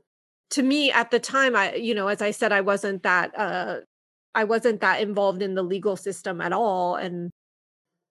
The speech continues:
it was actually through my clients that I learned about a lot of these things, and also my work with you, Lynn. But, you know, it, it really started to get me questioning, like, why is it that,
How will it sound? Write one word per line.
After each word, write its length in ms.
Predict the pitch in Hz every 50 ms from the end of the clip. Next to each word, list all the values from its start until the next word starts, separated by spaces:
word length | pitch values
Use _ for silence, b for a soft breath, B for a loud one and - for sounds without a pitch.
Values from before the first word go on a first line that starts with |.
| _ -
it 60 | - 269
was 160 | 247 240 254
actually 340 | 220 202 220 - - 262 285
through 220 | - 254 247 233
my 120 | 214 180
clients 600 | 180 175 - 214 208 214 226 226 220 214 208 -
that 140 | - 214 190
I 100 | 196 202
learned 340 | 190 214 233 247 247 233 214
about 300 | 214 170 196 180 185 180
a 60 | 185
lot 200 | 185 185 185 180
of 120 | 185 175 175
these 200 | 185 190 185 -
things, 320 | - 190 180 185 233 208
and 100 | 226 202
also 300 | 196 196 202 - - 220
my 200 | 190 190 190 190
work 260 | 175 190 190 190 -
with 140 | 185 196 -
you, 200 | - 240 302 320
Lynn. 360 | 262 180 175 - 190 - 208 208
But, 300 | - 202 196 190 B B B B B B B B B _
you 120 | - 240 226
know, 160 | 220 208 208
it, 260 | - - 233 226 - _
it 180 | - - 233 214 -
really 720 | 226 226 240 269 285 269 302 285 277 269 254 247 226 - -
started 460 | - - - 240 233 226 233 240 -
to 120 | - 247
get 180 | 208 226 208 -
me 120 | 220 220
questioning, 520 | 214 - 262 247 226 - - 254 233 226 220
like, 180 | 220 208 - 220 196 196 190 - _ _
why 420 | 233 220 247 254 285 320 330 330
is 340 | 330 294 208 247 285 285 -
it 220 | 330 262 247 - -
that, 260 | 214 190 180 180